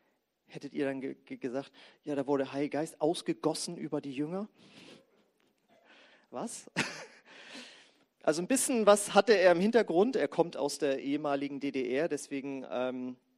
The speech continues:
da war die christliche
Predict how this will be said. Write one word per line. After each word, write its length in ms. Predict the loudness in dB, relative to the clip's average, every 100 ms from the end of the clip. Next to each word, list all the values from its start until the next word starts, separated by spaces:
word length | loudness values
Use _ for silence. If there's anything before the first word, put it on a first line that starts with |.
| _ _ _ _
da 340 | -6 -6 -6 -10 -14 -10
war 140 | -4 -4
die 280 | -2 -4 -6 -12 -18 -16
christliche 640 | -12 -10 -8 -2 0 0